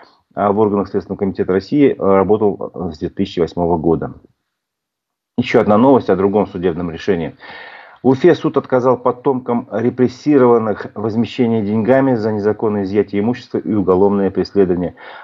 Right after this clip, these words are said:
Об этом сообщает "Коммерсант" Уфа. А, в Орджоникидзевский районный суд Уфы с иском к Минфину России обратились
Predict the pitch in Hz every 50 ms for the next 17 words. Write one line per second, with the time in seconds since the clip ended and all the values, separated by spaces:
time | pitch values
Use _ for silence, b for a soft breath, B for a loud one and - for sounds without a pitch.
0 | B - 87 90 110 104 117 113 - - 95 85 - - 101 92 92 - 104 95
1 | 95 92 82 - - 85 82 82 78 - - _ _ _ _ _ - 98 - -
2 | 101 87 73 65 - _ B B B B B B B B B B B B _ -
3 | 101 104 104 107 104 101 117 131 135 170 190 185 - - 139 127 - - - 151
4 | - 117 113 - - - 120 98 113 101 - - 110 104 101 - - 127 - -
5 | 120 104 - - 117 127 135 123 - - - 110 101 95 101 98 - - 156 170
6 | 160 117 101 107 101 - 131 131 135 131 131 - -